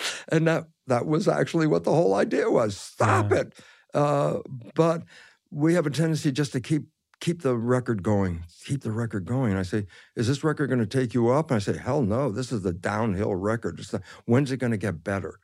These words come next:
Speaker 1: It's not gonna get better. So what are you gonna do? Stop. Just <laughs> stop.
Speaker 2: Yeah.
Speaker 1: Bob Newhart, just stop. <laughs>
Speaker 2: Yeah, and, and this,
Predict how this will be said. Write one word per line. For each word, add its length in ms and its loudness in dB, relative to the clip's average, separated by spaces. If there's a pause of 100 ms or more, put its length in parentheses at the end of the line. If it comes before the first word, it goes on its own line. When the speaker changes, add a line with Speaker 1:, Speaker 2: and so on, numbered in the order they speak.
(120)
Speaker 1:
It's 120 -8
not 160 0
gonna 160 2
get 240 0
better. 300 -6 (340)
So 160 0
what 140 2
are 40 4
you 60 0
gonna 160 2
do? 320 0 (420)
Stop. 480 -4 (480)
Just 540 -4
<laughs> 0 -
stop. 420 -6 (460)
Speaker 2:
Yeah. 240 0 (320)
Speaker 1:
Bob 240 4
Newhart, 400 4
just 240 2
stop. 480 -2 (180)
<laughs> 140 4 (2000)
Speaker 2:
Yeah, 340 -2
and, 160 0
and 100 0
this, 360 -4